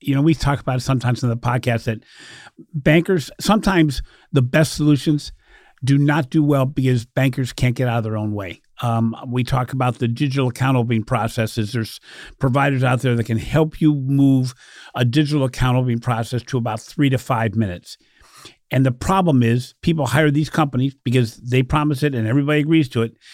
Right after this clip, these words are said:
And then as soon as that company comes in, somebody in the room says,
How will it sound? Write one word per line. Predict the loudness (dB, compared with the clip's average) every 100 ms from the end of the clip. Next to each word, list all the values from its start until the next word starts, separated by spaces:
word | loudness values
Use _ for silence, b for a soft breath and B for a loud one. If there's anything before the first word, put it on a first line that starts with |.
| B B
And | 2
then | 4
as | 2
soon | 0 2
as | 2
that | 2
company | 0 0 0
comes | 0 0 2
in, | 2 0 B B B
somebody | -2 2 4 2
in |
the | 2
room | 2
says, | 2 0 -2